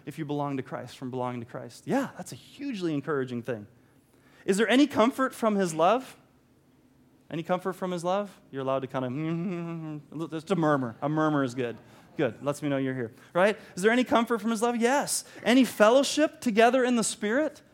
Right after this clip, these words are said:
God's Spirit bringing us together. Is that where, is that where fellowship is? Yes. "Are your hearts tender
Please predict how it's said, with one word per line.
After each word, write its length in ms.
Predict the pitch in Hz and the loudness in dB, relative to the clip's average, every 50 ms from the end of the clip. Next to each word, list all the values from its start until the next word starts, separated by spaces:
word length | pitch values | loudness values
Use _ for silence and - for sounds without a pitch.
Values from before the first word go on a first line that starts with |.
| _ _ _ _ _ _ | _ _ _ _ _ _
God's 180 | - 226 220 220 | -6 -6 -4 -4
Spirit 300 | - - - 233 240 - | -6 -4 -4 -4 -2 -2
bringing 240 | 226 233 233 226 226 | 0 0 0 0 0
us 100 | 208 220 | -2 -4
together. 380 | - 208 175 190 214 233 254 | -4 -2 0 2 4 4 2
Is 120 | 240 226 196 | 2 2 2
that 220 | 220 247 247 - | 2 2 2 0
where, 80 | 233 220 | -2 -4
is 240 | - - 156 185 180 | -4 -4 -4 0 4
that 160 | 208 214 - | 4 4 4
where 100 | 214 208 | 2 0
fellowship 540 | - - 190 208 220 226 - - 240 202 226 | 2 2 4 4 2 0 -2 -4 -6 -4 -2
is? 220 | 233 247 220 170 | -2 -2 -4 -4
Yes. 500 | 156 185 240 254 - - - - - - _ _ _ _ _ _ _ _ _ _ _ _ _ _ _ _ - | -6 -4 -4 -6 -6 -8 -12 -12 -14 -14 _ _ _ _ _ _ _ _ _ _ _ _ _ _ _ _ -2
"Are 120 | 165 202 233 | 0 0 0
your 340 | 214 220 226 220 208 214 - - | 2 2 2 0 0 -2 -6 -18
hearts 420 | - - - 214 208 214 202 - - | -18 -8 -4 -2 -2 -2 -4 -6 -10
tender 600 | - - - 208 220 226 240 233 254 262 262 240 | -12 -6 -4 -2 0 0 0 0 0 0 -2 -2